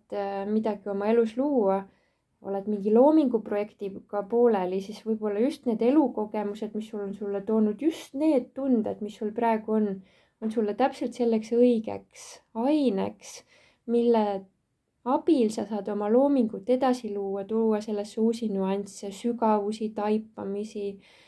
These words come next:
uudsust, värskust. Ja sa võid ka palvetada ja paluda, et sulle toodaks rohkem tugevust, et sul oleks järjepidevust, keskenduda enda prioriteetidele, ükskõik mis su elus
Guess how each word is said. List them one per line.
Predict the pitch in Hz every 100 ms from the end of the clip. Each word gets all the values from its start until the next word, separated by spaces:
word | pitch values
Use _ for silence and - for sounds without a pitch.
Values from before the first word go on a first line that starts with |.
| _ _ _ _ _
uudsust, | 254 262 262 254 247 226 - 226
värskust. | 247 247 - - 214 - - - - _ _ _ _ _ 226
Ja | 220 208 202 196 196 202
sa | 220 233
võid | 233
ka | 240 240
palvetada | 269 339 311 262 - - 208
ja | 202
paluda, | 247 294 269 220 196 202 208 226
et | 220
sulle | 233 220 220
toodaks | 254 262 233 220 254
rohkem | 277 - 226 214
tugevust, | 294 330 277 196 185 180 185 - _
et | 226 -
sul | - 214 208 208
oleks | 208 214 - - _ - _ -
järjepidevust, | 254 302 311 214 - 214 196 196 -
keskenduda | 277 320 - 240 208 196 202
enda | 202 202
prioriteetidele, | 196 214 208 202 196 254 254 240 - 190 202 190 196
ükskõik | 220 - 269 262
mis | 240 220
su | 226
elus | 226 233 214 -